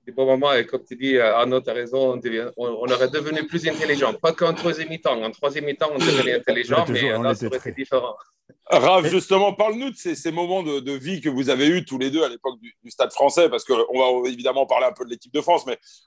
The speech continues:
Speaker 3: on, on n'avait pas prévu de parler, euh, beaucoup du, du Stade français, mais vous avez quand même partagé des,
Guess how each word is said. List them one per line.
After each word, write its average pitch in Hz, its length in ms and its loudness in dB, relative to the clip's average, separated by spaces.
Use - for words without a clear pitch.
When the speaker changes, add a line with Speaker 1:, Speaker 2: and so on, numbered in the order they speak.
Speaker 3:
on, 123 220 4
on 139 80 4
n'avait 143 160 6
pas 160 120 4
prévu 160 220 2
de - 60 -14
parler, 151 340 2
euh, 135 100 2
beaucoup 139 280 -6
du, 151 240 -6
du 131 100 -6
Stade 143 180 2
français, 170 300 2
mais 156 100 2
vous 127 120 2
avez 139 140 6
quand 151 100 4
même 139 120 2
partagé 139 380 0
des, 131 140 0